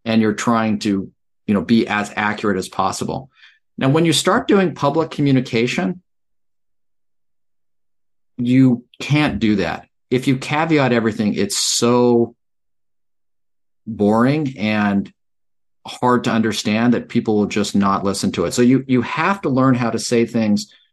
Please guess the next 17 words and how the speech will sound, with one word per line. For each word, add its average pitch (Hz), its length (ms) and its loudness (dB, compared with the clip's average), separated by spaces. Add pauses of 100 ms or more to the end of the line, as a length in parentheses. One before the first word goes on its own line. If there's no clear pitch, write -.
(260)
more 113 220 2
clearly, 143 680 2 (680)
but 135 180 -2
you 180 80 4
can 180 220 0
do 196 240 2
that 196 180 2
in 147 100 -2
a 135 40 2
way 120 380 2
where 120 220 -2
you're 117 180 -2
still 156 300 0
saying 120 500 0
what 104 220 -2
is 101 200 -2
true. 123 540 -2